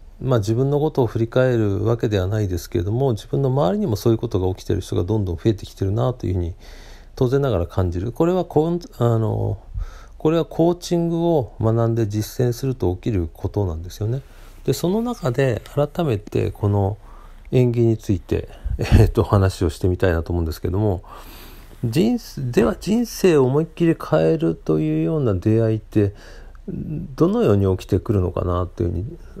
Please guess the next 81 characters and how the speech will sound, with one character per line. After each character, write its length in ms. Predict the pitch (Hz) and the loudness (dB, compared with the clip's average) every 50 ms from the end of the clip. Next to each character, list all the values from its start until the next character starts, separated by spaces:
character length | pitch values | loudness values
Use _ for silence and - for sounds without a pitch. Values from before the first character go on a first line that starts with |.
| 113 110 | -4 -2
あ 160 | 98 92 87 | 0 0 0
の、 460 | 87 87 85 85 85 90 90 98 101 - | -2 -2 -4 -4 -4 -6 -6 -8 -8 -10
振 160 | - - 123 | -2 0 0
り 80 | 120 120 | 0 2
返 160 | - 127 117 | 2 2 2
っ 40 | 104 | 2
て 400 | - - - 80 82 80 78 85 | 0 -4 -4 -2 -2 -2 -2 -4
み 120 | 92 87 | -4 -2
た 140 | - 98 92 | 0 0 0
い 60 | 87 | 0
と 80 | 92 95 | -2 -6
思 80 | 95 | -8
う 20 | 98 | -8
ん 40 | |
で 60 | 101 - | -8 -2
す 100 | - 127 | 0 0
ね。 60 | 135 | 0
日 140 | - - 190 | 0 -2 -2
々 100 | 190 185 | -2 0
今、 420 | 160 135 131 131 123 113 113 120 - - - - - - - - - - - | 0 0 0 0 0 0 0 -4 -8 -12 -18 -18 -18 -18 -18 -18 -18 -8 -2
え 240 | 120 110 107 104 101 | 0 2 2 2 0
ー 20 | 104 | 0
と、 160 | - 110 107 | 0 0 0
新 140 | - 135 135 | 2 0 0
し 120 | 135 - 139 | 0 0 0
い 40 | 123 | 0
ゴ 120 | 107 107 | 2 2
ー 20 | 98 | 2
ル 80 | 92 85 | 0 0
が、 280 | 87 90 85 80 - - - - | 0 2 2 0 0 -4 -8 -6
あ 140 | 113 101 92 | -4 -2 -2
の、 460 | 90 90 90 87 87 87 87 92 92 90 | -2 -2 -4 -4 -6 -6 -6 -6 -4 -2
見 140 | 98 101 98 | -2 -2 -2
つ 100 | - - | -2 -2
か 100 | - 95 | -4 -4
っ 40 | |
た 160 | - - - 98 | -2 -2 -2 -2
り 100 | 90 - | -2 -2
と 120 | - 92 | -6 -10
か、 460 | - - - 95 92 90 - - - - | -8 -4 -2 -2 -2 -2 -6 -10 -12 -10
で、 160 | 120 110 110 | -6 -4 -4
ゴ 200 | 104 107 127 139 | 0 0 2 2
ー 20 | 135 | 2
ル 60 | 117 | 0
に 80 | 101 | 0
向 120 | 92 92 92 | -2 -4 -2
か 180 | - - 95 | 0 0 2
う、 260 | 92 92 92 90 92 - - - - - - - - - - - - - - | 2 2 0 -4 -6 -8 -14 -18 -18 -18 -18 -18 -18 -18 -20 -20 -14 -4 0
え 320 | 107 101 95 92 90 87 | 0 2 2 0 0 -2
ー、 40 | 90 | -2
プ 120 | - - | 0 2
ロ 80 | 113 113 | 2 2
ジ 100 | 104 110 | 2 0
ェ 20 | 98 | -4
ク 100 | - - | -6 -2
ト 160 | - 110 104 | 2 2 4
を 300 | 101 101 98 98 - - - - - - - | 4 4 2 0 -2 -6 -14 -14 -10 -6 -4
動 180 | - 113 107 104 | -2 0 0 0
か 140 | - 107 101 | 0 0 0
そ 140 | - 113 | 2 0
う 60 | 101 - | 0 0
と 120 | - 90 | -2 -6
し 80 | - - | -4 -4
て 80 | 95 | -4
た 100 | - 98 | -2 -2
り 100 | 95 85 | -2 -2
と 80 | - - | -6 -4
か、 120 | - - - | -4 -4 -2
い 100 | - 120 | 0 2
ろ 120 | 143 175 | 2 2
ん 100 | 185 190 | 2 0
な 120 | 196 196 | 0 -2
こ 120 | 190 202 190 | -2 -4 -2
と 120 | - 180 | 2 2
を 40 | 139 | 2
自 140 | 104 101 113 | 4 4 2
分 160 | 110 117 117 | 2 2 2
の 60 | 117 120 | 2 0
中 140 | 113 110 98 | 2 0 0
で 140 | 85 90 80 | 0 0 -2
こ 440 | - - 90 90 90 87 90 90 | 0 -2 0 0 0 0 -2 -4